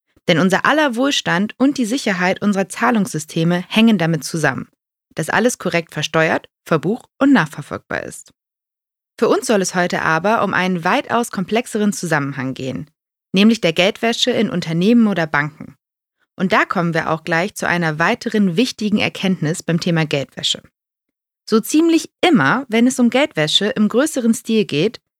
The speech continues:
sind daran auch Unternehmen, Banken oder Organisationen beteiligt. Entweder, weil sie das Geld waschen,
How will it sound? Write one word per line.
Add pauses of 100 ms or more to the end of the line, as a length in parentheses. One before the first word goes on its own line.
(160)
sind
daran
auch
Unternehmen,
Banken
oder
Organisationen
beteiligt. (720)
Entweder, (160)
weil
sie
das
Geld
waschen,